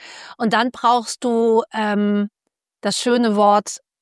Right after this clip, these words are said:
Proof Points im Englischen. Du brauchst den ständigen, äh, Beweis. Also der muss erstens auch wirklich kommen in der Organisation und du musst ihn natürlich auch emporheben und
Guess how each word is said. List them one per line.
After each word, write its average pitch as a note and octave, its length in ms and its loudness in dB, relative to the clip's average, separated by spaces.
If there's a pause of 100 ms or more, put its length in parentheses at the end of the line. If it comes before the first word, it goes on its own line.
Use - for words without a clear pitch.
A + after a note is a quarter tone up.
(140)
Proof A#3 320 -4
Points A3 360 0
im G#3+ 120 0
Englischen. A#3 500 -4
Du G#3+ 120 -2
brauchst G#3 500 -4
den G#3+ 160 -2
ständigen, G#3+ 800 -2 (420)
äh, F#3+ 220 0
Beweis. E3+ 640 -2
Also F#3+ 160 -4
der F#3+ 140 0
muss G#3+ 120 0
erstens - 380 -8
auch - 160 -8
wirklich G#3 300 -6
kommen A3+ 260 -2
in A#3 160 -10
der A#3 160 -4
Organisation A3+ 880 -4
und A3 160 -6
du A3 60 -2
musst G#3+ 260 -4
ihn A#3 140 -4
natürlich G#3+ 580 -2
auch G3+ 280 0 (680)
emporheben A#3+ 800 2
und A3 240 -4